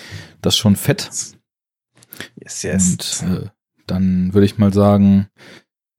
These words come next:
Speaker 1: wir, wir sind noch ein Special Shout sch-, <laughs> schuldig,
Speaker 2: <laughs>
Speaker 1: den, den nicht weiter spezifizierten Enough Talk Special Shout. Und der geht einmal raus an Atom Bomb.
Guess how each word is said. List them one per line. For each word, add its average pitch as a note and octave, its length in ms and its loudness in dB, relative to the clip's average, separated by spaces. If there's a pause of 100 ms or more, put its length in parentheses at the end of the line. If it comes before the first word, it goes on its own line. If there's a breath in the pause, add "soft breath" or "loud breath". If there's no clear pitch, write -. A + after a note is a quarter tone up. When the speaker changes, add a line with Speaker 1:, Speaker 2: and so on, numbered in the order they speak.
(120)
Speaker 1:
wir, G2+ 320 2
wir G2+ 100 4
sind G#2 160 4
noch - 140 0
ein - 60 -8
Special - 360 0
Shout F#2+ 320 2
sch-, - 380 -2
<laughs> E3+ 400 0
schuldig, C3 680 4 (160)
Speaker 2:
<laughs> - 180 2
Speaker 1:
den, C3 260 4 (120)
den A2 240 2
nicht C3 380 2
weiter C3 340 4
spezifizierten A#2+ 1120 2 (220 loud breath)
Enough A2 380 4
Talk A#2 320 2
Special - 360 0
Shout. F2 320 -2 (360 loud breath)
Und G2+ 140 2
der A2+ 100 4
geht A#2+ 140 4
einmal A#2 260 4
raus A2+ 360 4
an G#2+ 280 4 (380)
Atom A#2+ 760 4
Bomb. F#2+ 640 2